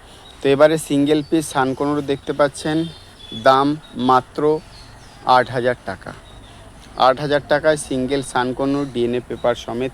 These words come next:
পেয়ে যাচ্ছেন গড়িয়া পাখির হাটে। আর বন্ধুরা, আপনাদের তো প্রত্যেক সপ্তাহেই দেখাই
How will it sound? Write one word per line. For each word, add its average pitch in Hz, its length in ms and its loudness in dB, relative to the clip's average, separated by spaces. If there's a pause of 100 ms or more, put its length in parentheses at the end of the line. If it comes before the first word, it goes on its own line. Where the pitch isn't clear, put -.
পেয়ে 139 140 -4
যাচ্ছেন 151 520 -2 (460)
গড়িয়া 127 360 2
পাখির 107 360 -2
হাটে। 107 260 -10 (480)
আর 123 140 2
বন্ধুরা, 147 500 4
আপনাদের 135 600 2
তো 147 180 -2
প্রত্যেক 135 380 -4
সপ্তাহেই 139 540 -2
দেখাই 151 480 2